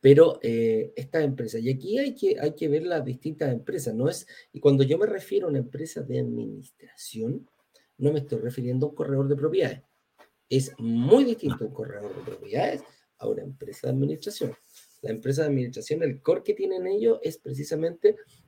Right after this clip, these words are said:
Speaker 1: entregar un servicio redondo, entregar un servicio incluso con algunos complementos que nosotros escapan a la, a la visualización que tenemos. O sea, lo primero es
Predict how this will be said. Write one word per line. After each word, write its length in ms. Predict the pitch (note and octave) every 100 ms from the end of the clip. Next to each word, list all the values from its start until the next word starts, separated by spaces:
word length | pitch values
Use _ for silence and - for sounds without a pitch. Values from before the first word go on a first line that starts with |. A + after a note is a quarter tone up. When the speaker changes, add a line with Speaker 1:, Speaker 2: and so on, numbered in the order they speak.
| _
Speaker 1:
entregar 440 | - B2+ B2 B2 C3+
un 80 | E3
servicio 460 | D#3+ C#3 E3+ D3
redondo, 720 | C#3+ B2 G#2+ G#2 A#2+ C#3 - - - -
entregar 440 | B2+ B2+ A#2 C#3
un 100 | C#3+
servicio 1080 | C#3 C3+ C3+ C3+ D3 C#3 B2+ A#2+ A#2 A2 -
incluso 460 | A#2+ A#2 C3+ - -
con 200 | - D3
algunos 300 | C3 C#3 -
complementos 600 | - C#3 A#2+ A#2 - -
que 120 | -
nosotros 380 | C3 B2+ - C#3+
escapan 400 | C3 - - F3+ - - - _
a 120 | B2+
la, 120 | A#2+
a 120 | -
la 160 | A#2+ A#2
visualización 580 | A2 A#2 G#2+ A2 A2 C#3+
que 100 | C#3
tenemos. 300 | F#3 B3 A#2
O 140 | G#2+
sea, 100 | B2 - _ -
lo 160 | A#2+
primero 420 | A#2+ A#2+ C#3 G3+ F3+
es 240 | G#3+ -